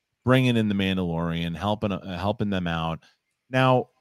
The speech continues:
he's by himself at this point. You would assume by the time that this all takes place, this is after that he's, this is after they've all helped out with,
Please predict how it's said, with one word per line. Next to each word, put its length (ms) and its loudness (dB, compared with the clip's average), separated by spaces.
he's 220 0
by 240 2
himself 480 2
at 100 -6
this 140 -4
point. 480 -4
You 100 -2
would 100 0
assume 400 -4
by 100 4
the 100 0
time 340 -4
that 140 -6
this 240 -2
all 140 2
takes 260 -4
place, 360 -4
this 120 -12
is 160 -8
after 340 -2
that 120 2
he's, 340 -4
this 160 -4
is 100 -2
after 400 2
they've 220 2
all 200 4
helped 300 0
out 280 2
with, 260 -6